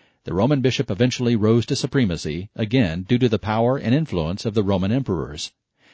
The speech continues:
After the western half of the Roman Empire collapsed, the popes took on the title that had previously belonged to the Roman emperors, Pontifex Maximus. Many more examples could be given.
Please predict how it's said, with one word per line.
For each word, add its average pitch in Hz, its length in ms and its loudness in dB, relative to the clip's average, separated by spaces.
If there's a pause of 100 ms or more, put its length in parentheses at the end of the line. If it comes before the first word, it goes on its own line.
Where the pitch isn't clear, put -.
(180)
After 107 260 2
the 104 100 2
western 110 360 2
half 101 320 -2
of 90 100 -10
the 92 120 -2
Roman 107 260 2
Empire 90 420 0
collapsed, 101 680 -2 (260)
the 113 80 -4
popes 143 320 2
took - 180 -2
on 139 140 0
the 143 80 -2
title 143 380 0
that 120 160 -2
had 117 180 -2
previously 139 560 2
belonged 101 440 2
to 131 60 -2
the 120 80 2
Roman 127 240 2
emperors, 85 640 -2 (220)
Pontifex 131 580 -4
Maximus. 87 720 -4 (920)
Many 127 240 4
more 113 220 8
examples 104 540 0
could 113 180 2
be 107 140 4
given. 87 400 -2